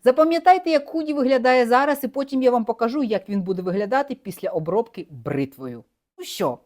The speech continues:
ось так виглядає худі без катишків. Бачите? Нічого нема. Нічого, все збрила. Так що, що я можу вам сказати? Хороша бритва, вона допоможе вам не тільки навести лад в певних місцях,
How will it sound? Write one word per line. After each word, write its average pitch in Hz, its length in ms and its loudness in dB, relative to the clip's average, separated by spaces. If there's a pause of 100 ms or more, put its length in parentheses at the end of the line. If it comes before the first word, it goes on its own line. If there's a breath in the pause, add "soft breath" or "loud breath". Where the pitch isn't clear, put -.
(320 soft breath)
ось 359 320 6
так 359 280 4
виглядає 269 720 4 (160)
худі 233 440 0
без 202 280 2
катишків. 156 640 -4 (280)
Бачите? 240 640 -4 (760)
Нічого 196 500 -6
нема. 175 380 -8 (680)
Нічого, 202 680 -4
все 311 400 -2
збрила. 175 640 -2 (600 loud breath)
Так 403 240 4
що, 381 320 2
що - 140 -2
я 381 100 6
можу 294 260 0
вам 254 180 2
сказати? 202 500 0
Хороша 381 520 2
бритва, 359 380 0
вона 247 300 0
допоможе 247 480 0
вам 214 220 2
не 202 100 -4
тільки 392 340 0
навести 311 720 4
лад 294 260 2
в - 140 -20
певних 285 360 2
місцях, 262 540 -2